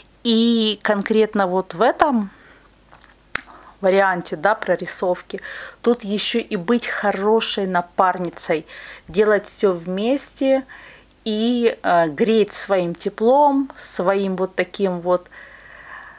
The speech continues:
о, грубо говоря, обволакивающим состоянием, греть вас, давать заряд позитивной энергии и уметь радоваться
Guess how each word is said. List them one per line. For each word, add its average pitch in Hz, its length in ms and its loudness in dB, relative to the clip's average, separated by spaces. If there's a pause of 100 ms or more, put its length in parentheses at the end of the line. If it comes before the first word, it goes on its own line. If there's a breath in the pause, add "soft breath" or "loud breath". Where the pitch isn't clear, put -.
(800 loud breath)
о, 180 480 -6
грубо 180 280 -2
говоря, 170 340 4
обволакивающим 185 1400 -2
состоянием, 233 1160 0 (580 loud breath)
греть 208 580 2
вас, 220 460 0 (480 loud breath)
давать 190 460 0
заряд 196 640 2
позитивной 175 840 -2
энергии 220 720 -2
и 233 260 -2
уметь 208 360 0
радоваться 185 720 -2